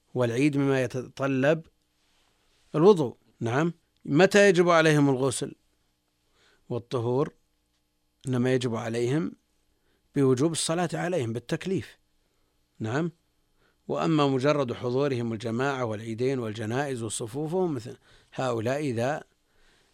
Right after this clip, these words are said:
آه، اتجه إلى، إليهم الأمر بالصلاة وذلك لسبع. نعم. فمثل هؤلاء يحضرون.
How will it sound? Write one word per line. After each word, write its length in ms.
آه، 600
اتجه 580
إلى، 400
إليهم 420
الأمر 440
بالصلاة 880
وذلك 380
لسبع. 540
نعم. 300
فمثل 360
هؤلاء 340
يحضرون. 520